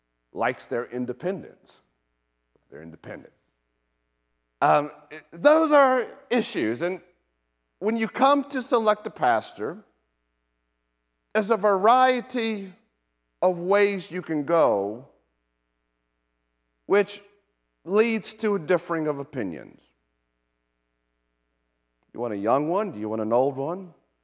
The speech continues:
What are the things that he has to believe and preach? What are the things that are optional? What are the things that have to be on the resume? What are the things that are optional?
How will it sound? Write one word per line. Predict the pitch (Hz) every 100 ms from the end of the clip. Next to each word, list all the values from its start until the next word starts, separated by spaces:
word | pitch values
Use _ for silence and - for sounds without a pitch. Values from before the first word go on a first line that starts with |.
| _ _ _
What | 131 165 202
are | 185 175 170 -
the | 156 160 151 139 135 _ _ _ _ _ _ _ _ _ _ _ _ _ -
things | 185 185 170 156
that | 156
he | 143 156 131
has | 123 170 156 -
to | -
believe | 123 127 123 123 107 95
and | 95 95
preach? | 98 95 120 -
What | 123 135
are | 143
the | 127
things | 113 123 113
that | 117
are | 101 98
optional? | 85 - - 76 73 127 - _ _ _ _ _ _ _ _ _ _ _ _ _ _ _
What | 147 165
are | 175
the | 156
things | 151 165 160 156 147
that | 139 135 - - _ -
have | 160 170 -
to |
be | 123 135
on | 123
the | 120
resume? | 113 113 110 104 120 151
What | 113 110
are | 117
the | 117
things | 123 110 110
that | 104 95 95 -
are | 98 95
optional? | 90 - - 64 67 127